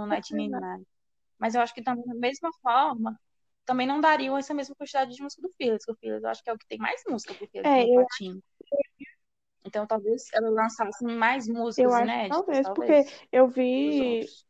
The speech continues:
Speaker 1: eu não sei aonde que tava vendo, falando que, tipo assim, que o Red tinha, tipo, umas trinta músicas esperando pra ser,
Speaker 2: Uhum.
Speaker 1: é, feita, sabe? Pra ser colocada no, no C D, ou seja, a gente vai ver muita coisa inédita. Eu acho que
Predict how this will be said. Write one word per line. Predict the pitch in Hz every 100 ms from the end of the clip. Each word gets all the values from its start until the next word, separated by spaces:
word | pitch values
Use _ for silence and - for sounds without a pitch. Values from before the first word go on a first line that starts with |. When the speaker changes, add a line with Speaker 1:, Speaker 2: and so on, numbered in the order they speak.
| -
Speaker 1:
eu | 277
não | 302
sei | 302 302 381
aonde | 494 330 311
que | -
tava | 277 262 247
vendo, | 247 277
falando | 254 254 262
que, | 269
tipo | - 294
assim, | 285 240 226 - _ _
que | 294
o | 285
Red | 247 262 277
tinha, | - 285
tipo, | 277 - 294
umas | 240 254 -
trinta | - 339 554
músicas | 392 294 381 - - - _ _ _ _ _ _ _ _ _ _ _ _ _ _ _ _ -
esperando | - 294 254 233 262
pra | 262 254
ser, | - 233 226 220 208 185 -
Speaker 2:
Uhum. | 220
Speaker 1:
é, | 214 214 190 82 - 254 _ _ _
feita, | - 311 359 370
sabe? | 571 659 381
Pra | 277
ser | 277 277
colocada | 254 254 247 247
no, | 247 233 233
no | 240
C | 247 254
D, | 220 240 339
ou | 403
seja, | 269 220 233 - - _ -
a |
gente | 269 302
vai | 302
ver | 302
muita | 294 277 294 294
coisa | - 330 269 320
inédita. | 415 262 233 240 - 226 269 - _ _ _ _ _ _
Eu | 226
acho | 233 247
que | -